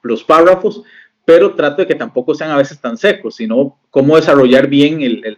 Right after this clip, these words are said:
la, la, la escritura de modo que vos puedas adentrar a la persona en el, en el relato.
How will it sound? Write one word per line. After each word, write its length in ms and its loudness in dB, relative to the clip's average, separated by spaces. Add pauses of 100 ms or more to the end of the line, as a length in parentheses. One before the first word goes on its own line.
la, 300 -10
la, 240 -14
la 80 -4
escritura 540 2
de 80 6
modo 240 6
que 100 2
vos 220 2
puedas 320 2
adentrar 400 0
a 60 -2
la 160 -2
persona 400 -4
en 140 -8
el, 80 -20 (420)
en 180 0
el 140 0
relato. 520 2